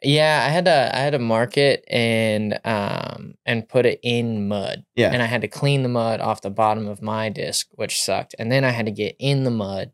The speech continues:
Speaker 1: to putt. Um, and I mean, hindsight's twenty twenty, step putting out of the mud didn't work. I've made plenty of step putts from the mud,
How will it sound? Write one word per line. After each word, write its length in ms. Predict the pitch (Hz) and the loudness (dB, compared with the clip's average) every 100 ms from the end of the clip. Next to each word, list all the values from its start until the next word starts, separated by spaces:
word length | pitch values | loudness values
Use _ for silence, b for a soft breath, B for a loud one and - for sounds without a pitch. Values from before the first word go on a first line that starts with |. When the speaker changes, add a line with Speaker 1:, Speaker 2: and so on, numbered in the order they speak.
| _ - | _ -20
Speaker 1:
to 100 | - | -20
putt. 540 | - 131 135 104 - _ _ _ _ _ _ - | -4 2 2 2 -4 _ _ _ _ _ _ -4
Um, 640 | 110 101 98 92 90 - _ _ | -2 -2 -4 -6 -10 -14 _ _
and 560 | 131 127 117 107 107 107 | -2 0 0 0 -4 -2
I 100 | 123 | -2
mean, 320 | 117 107 107 _ _ | -2 -4 -8 _ _
hindsight's 520 | - 120 117 110 104 | -4 -2 0 0 -2
twenty 240 | - 107 104 | -4 -4 -4
twenty, 300 | 120 107 101 | -6 -4 -4
step 320 | - 113 - | 0 -2 0
putting 220 | 110 104 | -4 -2
out 80 | 101 | -6
of 40 | 101 | -4
the 40 | |
mud 320 | 117 117 104 107 | -2 0 -2 -4
didn't 240 | 107 113 | -4 -4
work. 200 | 120 98 | -4 -4
I've 140 | 101 104 | -8 -2
made 260 | 120 104 | -2 0
plenty 200 | 139 147 | 2 2
of 80 | 120 | 2
step 260 | - 113 - | 2 0 2
putts 180 | 107 - | -2 0
from 240 | 170 156 | 0 0
the 60 | 107 | 0
mud, 360 | 104 101 101 | -2 -4 -6